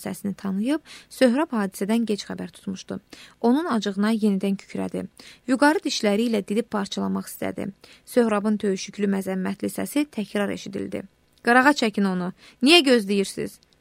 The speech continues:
Kənarda durub bu mərəkəyə mat-mat tamaşa eləyən meyitxana işçiləri çaxnaşdı. İki nəfər cəld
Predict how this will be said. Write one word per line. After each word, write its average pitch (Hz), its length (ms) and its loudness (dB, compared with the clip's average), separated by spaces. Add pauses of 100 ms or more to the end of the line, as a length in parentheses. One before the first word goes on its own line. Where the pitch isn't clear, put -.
(840)
Kənarda 277 440 0
durub 226 300 0
bu 269 60 0
mərəkəyə 190 560 0
mat-mat 196 460 -2
tamaşa 190 360 -4
eləyən 180 300 -4
meyitxana 190 520 -4
işçiləri 196 680 -4
çaxnaşdı. 190 640 -8 (400)
İki 262 180 -2
nəfər 233 300 0 (120)
cəld 262 220 0